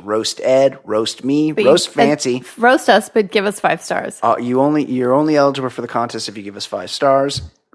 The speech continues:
Speaker 1: Roast us.
Speaker 2: Oh, are we running a contest?
Speaker 1: Each week,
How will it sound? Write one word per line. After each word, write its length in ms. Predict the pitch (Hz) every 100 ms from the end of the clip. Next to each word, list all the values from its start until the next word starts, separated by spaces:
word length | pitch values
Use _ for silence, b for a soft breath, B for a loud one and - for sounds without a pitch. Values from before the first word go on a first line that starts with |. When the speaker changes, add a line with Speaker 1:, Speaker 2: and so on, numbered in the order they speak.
| -
Speaker 1:
Roast 420 | 117 147 165 -
us. 160 | 123 -
Speaker 2:
Oh, 140 | 233
are 120 | 214
we 200 | 208 247
running 320 | 220 226 233
a 80 | 202
contest? 560 | - 190 196 185 214 277
Speaker 1:
Each 320 | 359 - -
week, 540 | 339 285 143 - -